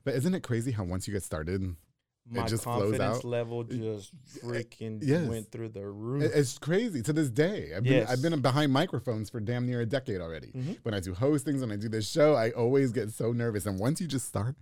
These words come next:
Speaker 2: Yeah.
Speaker 1: <laughs> it's
Speaker 2: It
Speaker 1: like,
Speaker 2: just,
Speaker 1: it
Speaker 2: it's just
Speaker 1: just,
Speaker 2: like
Speaker 1: it
Speaker 2: you're,
Speaker 1: just
Speaker 2: you're
Speaker 1: comes
Speaker 2: there.
Speaker 1: out. It's the weirdest shit
Speaker 2: Yeah.
Speaker 1: ever. Yes. Okay, no, but so you're part of the group and you guys started singing.
Speaker 2: Yeah, and we were
Speaker 1: Yes.
Speaker 2: actually, we, we were doing really, really good. I
Speaker 1: Yeah.
Speaker 2: mean, we were, um, we,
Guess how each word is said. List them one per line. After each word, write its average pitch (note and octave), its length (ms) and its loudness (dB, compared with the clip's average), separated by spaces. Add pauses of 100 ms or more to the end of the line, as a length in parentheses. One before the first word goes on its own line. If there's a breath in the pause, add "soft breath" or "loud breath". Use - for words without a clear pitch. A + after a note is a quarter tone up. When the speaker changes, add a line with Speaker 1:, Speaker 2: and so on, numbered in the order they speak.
(220 soft breath)
Speaker 2:
Yeah. F#3 140 4 (100)
Speaker 1:
<laughs> - 60 -10
it's D3 160 6
Speaker 2:
It - 40 8
Speaker 1:
like, D#3 100 8
Speaker 2:
just, - 160 10
Speaker 1:
it D#3+ 60 8
Speaker 2:
it's E3+ 160 8
just - 20 4
Speaker 1:
just, - 180 6
Speaker 2:
like D#3+ 160 4
Speaker 1:
it - 40 2
Speaker 2:
you're, D#3+ 100 10
Speaker 1:
just D3 240 2
Speaker 2:
you're D3+ 60 4
Speaker 1:
comes E3 200 8
Speaker 2:
there. E3+ 140 6
Speaker 1:
out. F3 240 6
It's C3 140 4
the D#3 100 2
weirdest C3 400 2
shit - 160 -2
Speaker 2:
Yeah. B2 100 0
Speaker 1:
ever. A2 220 4
Yes. G#2 380 2 (360 loud breath)
Okay, C3+ 140 6
no, C3+ 100 6
but A2+ 120 2
so - 80 -2
you're A#2+ 120 2
part C#3 140 2
of D3+ 60 4
the E3+ 60 2
group C#3 300 4
and B2 80 0
you A2 60 -2
guys A2+ 140 2
started C3+ 180 2
singing. A2 480 0
Speaker 2:
Yeah, D3 280 6
and C#3+ 160 2
we D#3+ 100 6
were - 60 6
Speaker 1:
Yes. A3 100 6
Speaker 2:
actually, G3 400 2
we, E3 180 -2
we D#3+ 240 -2
were G3 140 -2
doing F3+ 280 0
really, D3 380 2
really C#3+ 300 0
good. C3 340 0
I B2 60 4
Speaker 1:
Yeah. B3 140 4
Speaker 2:
mean, A3+ 80 0
we C3+ 80 2
were, C#3 320 2
um, A2+ 460 2
we, A2 540 -4